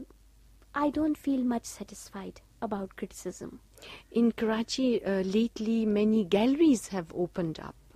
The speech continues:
Speaker 2: art
Speaker 1: Yeah,
Speaker 2: galleries.
Speaker 1: yeah.
Speaker 2: So that is a good sign?
Speaker 1: Good and bad both.
Speaker 2: <laughs> How
Speaker 1: Yes.
Speaker 2: is that? <laughs>
Speaker 1: Good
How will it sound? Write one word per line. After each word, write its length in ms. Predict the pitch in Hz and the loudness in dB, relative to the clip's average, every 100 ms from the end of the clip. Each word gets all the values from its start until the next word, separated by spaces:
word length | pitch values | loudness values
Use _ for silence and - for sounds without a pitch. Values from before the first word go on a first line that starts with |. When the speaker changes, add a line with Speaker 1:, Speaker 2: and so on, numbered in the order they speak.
| - | 2
Speaker 2:
art 220 | 185 254 | 4 4
Speaker 1:
Yeah, 60 | 262 160 | 4 2
Speaker 2:
galleries. 500 | 143 156 135 - - - - | 0 -4 -8 -12 -18 -20 -12
Speaker 1:
yeah. 240 | 247 233 240 - - - - | -8 -8 -10 -16 -20 -20 -20
Speaker 2:
So 680 | - - - 202 190 180 170 170 214 | -16 -10 0 2 2 0 -2 0 0
that 180 | 254 - | 0 0
is 300 | 220 202 214 | -2 0 0
a 440 | 202 202 196 196 190 | 2 2 0 -2 2
good 180 | 269 | 0
sign? 460 | - - 262 311 339 427 403 - _ - - - _ 226 | 0 0 2 2 2 -2 -6 -16 _ -20 -20 -20 _ -2
Speaker 1:
Good 280 | 294 339 - | 2 2 0
and 200 | 285 285 | 0 2
bad 360 | 262 262 262 226 | 4 2 0 2
both. 420 | 254 240 294 - - - | 4 4 2 -6 -20 -20
Speaker 2:
<laughs> 160 | - | -2
How 800 | 226 233 - 311 269 - 302 403 | 0 4 4 6 4 6 8 12
Speaker 1:
Yes. 120 | 440 277 | 12 12
Speaker 2:
is 60 | |
that? 320 | - 165 - 254 | 10 10 6 4
<laughs> 540 | 262 262 339 370 285 | 4 4 4 4 4
Speaker 1:
Good 400 | 330 453 - | 6 6 4